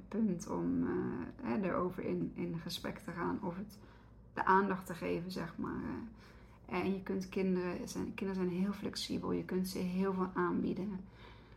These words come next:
Maar ja, opeens wordt er dan, ehm,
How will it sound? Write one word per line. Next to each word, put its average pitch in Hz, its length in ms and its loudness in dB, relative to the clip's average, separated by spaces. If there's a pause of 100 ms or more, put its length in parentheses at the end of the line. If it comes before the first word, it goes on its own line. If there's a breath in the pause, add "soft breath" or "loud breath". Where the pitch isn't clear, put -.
(460 loud breath)
Maar 269 140 4
ja, 220 160 12
opeens 190 460 6
wordt 185 220 4
er 185 120 4
dan, 180 200 6 (160)
ehm, 170 480 6